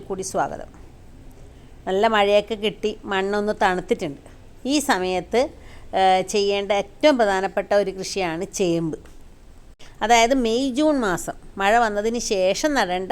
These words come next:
ഒരു പച്ചക്കറി കിഴങ്ങ് വർഗ്ഗ വിളയാണ് ചേമ്പ്. ശരിക്കും പറഞ്ഞാലുണ്ടല്ലോ, ഒരു വർഷം നമുക്ക്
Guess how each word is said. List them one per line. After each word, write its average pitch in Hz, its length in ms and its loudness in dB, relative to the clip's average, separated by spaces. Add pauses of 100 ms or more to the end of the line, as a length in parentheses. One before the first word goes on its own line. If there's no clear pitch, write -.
(160)
ഒരു 220 160 2
പച്ചക്കറി 185 460 -4
കിഴങ്ങ് 196 340 0
വർഗ്ഗ 185 160 0
വിളയാണ് 185 800 -2
ചേമ്പ്. 165 260 -2 (380)
ശരിക്കും 196 320 0
പറഞ്ഞാലുണ്ടല്ലോ, 226 600 4 (120)
ഒരു 214 160 2
വർഷം 233 300 0
നമുക്ക് 214 240 -4